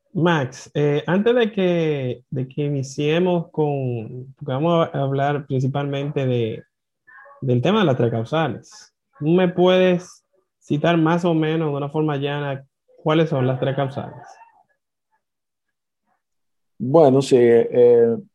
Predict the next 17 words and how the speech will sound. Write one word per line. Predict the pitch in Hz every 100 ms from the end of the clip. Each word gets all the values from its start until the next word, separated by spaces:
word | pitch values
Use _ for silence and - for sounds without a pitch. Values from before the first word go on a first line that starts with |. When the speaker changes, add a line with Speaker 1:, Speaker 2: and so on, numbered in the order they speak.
| _ _ -
Speaker 2:
aquí | 139 -
en | 151
República | 160 165 160
Dominicana, | 160 160 151 180 160 139 143 - -
en | 117
este | 117 139
momento | 135 135 139 139
se | -
está | 120 127 123 120 110 - -
en | 120
el | 113
Congreso | 120 120 127 123 127
discutiendo | 123 120 123 127 127 117 - - _ _ _ _ _ _ _
el | 120 123
nuevo | 127 127 120
Código | 131 123 123
Penal. | 143 139 110